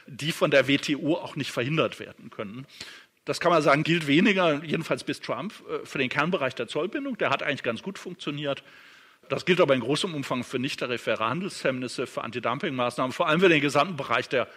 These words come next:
Wettbewerbsverzerrung durch Subventionen bis hin zu, und das ist sehr weit üblich, man kann sagen, Maßnahmen der Steuerverschonung für Exportindustrien, die fast alle größeren Staaten auf der Welt haben.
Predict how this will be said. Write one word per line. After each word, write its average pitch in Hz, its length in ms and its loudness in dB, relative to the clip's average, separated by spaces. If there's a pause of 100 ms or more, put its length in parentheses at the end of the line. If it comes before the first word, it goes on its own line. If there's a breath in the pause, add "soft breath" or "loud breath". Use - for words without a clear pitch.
(300 loud breath)
Wettbewerbsverzerrung 123 1400 0 (340 loud breath)
durch 135 220 -2
Subventionen 165 840 0 (240 loud breath)
bis - 200 -2
hin 156 200 -2
zu, 151 380 -2
und 139 120 0
das 131 200 2
ist 160 160 -4
sehr 139 400 4
weit 117 200 4
üblich, - 540 -8 (320 loud breath)
man 113 140 -8
kann 120 140 -8
sagen, 107 180 -6
Maßnahmen 107 420 -2
der 113 80 -4
Steuerverschonung 120 880 -4
für 127 140 -10
Exportindustrien, 120 1120 -4
die 120 140 -10
fast - 540 -10
alle 131 220 -4
größeren 117 380 -10
Staaten - 380 -12
auf 139 140 -14
der 117 140 -10
Welt 131 240 -10
haben. 127 300 -8